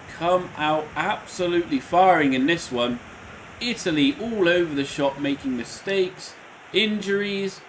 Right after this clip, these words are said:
substitutions. Dan Biggar to kick this one over and to almost wrap up victory already. Beard,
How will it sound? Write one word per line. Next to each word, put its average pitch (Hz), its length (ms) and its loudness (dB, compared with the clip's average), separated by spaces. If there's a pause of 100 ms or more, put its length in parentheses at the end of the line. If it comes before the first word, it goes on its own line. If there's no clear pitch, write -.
(260)
substitutions. 170 1300 -2 (480)
Dan 208 360 0
Biggar 143 500 4
to 127 80 -8
kick 214 400 -6
this 175 220 -4
one 156 160 0
over 117 540 0 (420)
and 123 180 -4
to 147 180 -6
almost 156 560 0
wrap 151 260 -2
up 143 200 -2
victory 147 680 -2
already. 156 600 2 (4000)
Beard, 180 480 0